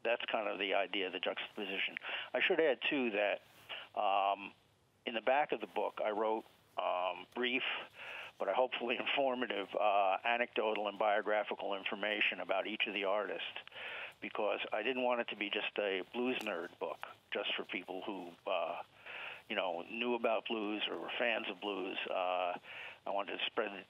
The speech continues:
the information, uh, let people know who these artists are and where they can find more information about them,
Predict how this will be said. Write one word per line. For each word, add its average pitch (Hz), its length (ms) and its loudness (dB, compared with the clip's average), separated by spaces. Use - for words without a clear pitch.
the 104 100 -4
information, 104 880 0
uh, 87 200 -2
let 95 200 0
people 101 200 -6
know 98 140 -2
who 117 140 -2
these 107 240 -2
artists 104 340 0
are 101 300 4
and 95 160 -6
where 92 100 -2
they 95 140 -4
can 95 240 -8
find 98 240 -2
more 98 240 -2
information 95 560 -4
about 101 440 0
them, 82 220 -4